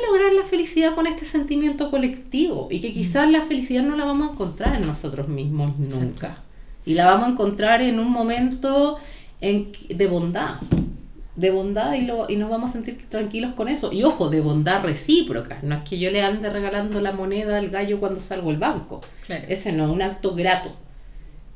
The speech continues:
Speaker 1: ¿Cachai? El acto grato es que yo quizás que esa persona me dio algo que en un momento necesitaba, una ayuda. Y ahí, ahí yo siento realmente la gratitud porque reconozco la bondad de la otra persona. Reconozco que esa persona me está dando algo,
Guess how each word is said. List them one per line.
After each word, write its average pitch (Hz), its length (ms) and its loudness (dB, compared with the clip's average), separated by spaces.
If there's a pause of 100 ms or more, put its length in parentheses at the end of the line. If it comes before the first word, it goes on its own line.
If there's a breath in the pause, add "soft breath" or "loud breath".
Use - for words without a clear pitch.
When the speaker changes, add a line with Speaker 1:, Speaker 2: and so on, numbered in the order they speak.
(120)
Speaker 1:
¿Cachai? - 360 -4
El 180 80 4
acto 208 240 0
grato 214 260 0
es 254 60 -8
que 202 140 -4
yo 196 160 2
quizás 214 400 -6
que 214 100 -8
esa 208 180 -4
persona 196 380 -2
me 185 120 2
dio 170 160 0
algo 202 220 0
que 185 60 -2
en 160 80 -2
un 185 80 -4
momento 170 380 -4
necesitaba, 151 680 -2
una 143 140 0
ayuda. 190 420 -2 (280)
Y 165 100 -4
ahí, 226 360 -4
ahí 220 220 -2
yo 339 120 0
siento 349 460 0 (400 loud breath)
realmente 330 520 4
la 320 160 2
gratitud 208 840 0 (580 loud breath)
porque 226 320 0
reconozco 208 580 2
la 262 140 2
bondad 185 560 2
de 202 160 0
la 165 80 2
otra 143 180 -2
persona. 127 420 -8
Reconozco 170 640 0
que 269 80 0
esa 254 200 -2
persona 233 340 -4
me 220 80 -4
está 226 180 -6
dando 226 360 2
algo, 247 560 2